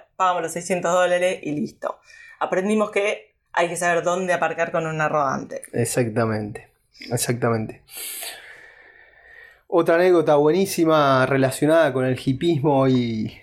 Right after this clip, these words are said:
Speaker 2: las casas rodantes es una que nos pasó reubicando casas rodantes en Australia.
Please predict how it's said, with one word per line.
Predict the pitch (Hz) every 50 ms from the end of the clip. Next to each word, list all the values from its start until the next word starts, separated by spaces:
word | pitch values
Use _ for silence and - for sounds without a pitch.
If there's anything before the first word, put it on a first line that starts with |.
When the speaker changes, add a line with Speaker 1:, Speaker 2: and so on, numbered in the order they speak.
| _ _
Speaker 2:
las | - 127 -
casas | - 156 - - 139 117
rodantes | 131 135 143 160 175 180 165 - 180 185 185 - - _ _ _ _ _ _ _ _ _ _ _ _ _ _ _ -
es | 139 135 - 185
una | 170 165 151 143 135 135 127 127 123 120 117 - - - _ _ _ _ - _
que | - 139 131
nos | 131 131
pasó | - 143 131 - 175 170 160 151 139 135
reubicando | 120 131 135 143 139 139 139 135 180 180 185 180 170 156 151
casas | 165 170 160 - 151 135
rodantes | 143 143 160 180 175 165 143 165 156 - -
en | 120
Australia. | 120 120 - - - 175 156 143 147 156 160 156 -